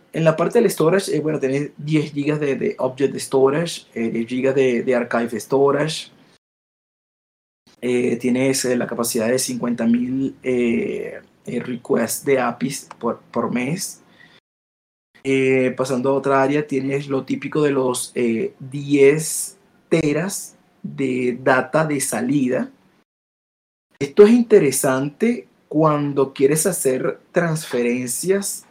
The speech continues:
eh, entre on-prem y osi o de osi a osi. Pero con lo otro, pues no te da mucho. Por ejemplo, con la cuenta gratis,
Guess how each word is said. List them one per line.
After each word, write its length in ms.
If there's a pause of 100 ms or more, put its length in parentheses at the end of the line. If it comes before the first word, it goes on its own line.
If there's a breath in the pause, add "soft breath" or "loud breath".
eh, 480
entre 520
on-prem 880 (400)
y 200
osi 520 (120)
o 320
de 160
osi 380
a 80
osi. 420 (920 soft breath)
Pero 500
con 320
lo 140
otro, 540
pues 240
no 280
te 120
da 120
mucho. 360
Por 140
ejemplo, 300
con 120
la 120
cuenta 260
gratis, 640